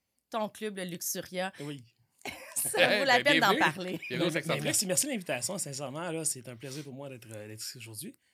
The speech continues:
Speaker 2: Quand j'ai vu sur le groupe, justement, le, le débat,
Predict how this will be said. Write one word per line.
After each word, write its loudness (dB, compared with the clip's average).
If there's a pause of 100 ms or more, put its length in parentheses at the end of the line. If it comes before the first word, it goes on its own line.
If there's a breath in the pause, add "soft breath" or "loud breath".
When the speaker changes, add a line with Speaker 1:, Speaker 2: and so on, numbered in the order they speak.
(520 loud breath)
Speaker 2:
Quand 0
j'ai -2
vu -2
sur -2
le -2
groupe, -4
justement, -4
le, -6
le -10
débat, -10